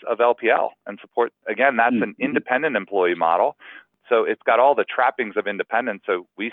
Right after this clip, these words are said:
Speaker 1: still, they still own their clients, but we're providing benefits and taking down real estate for them and providing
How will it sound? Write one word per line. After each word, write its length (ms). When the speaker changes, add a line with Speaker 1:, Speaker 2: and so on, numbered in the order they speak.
Speaker 1:
still, 360
they 180
still 200
own 180
their 120
clients, 460
but 220
we're 320
providing 420
benefits 480
and 140
taking 400
down 480
real 240
estate 320
for 80
them 260
and 120
providing 600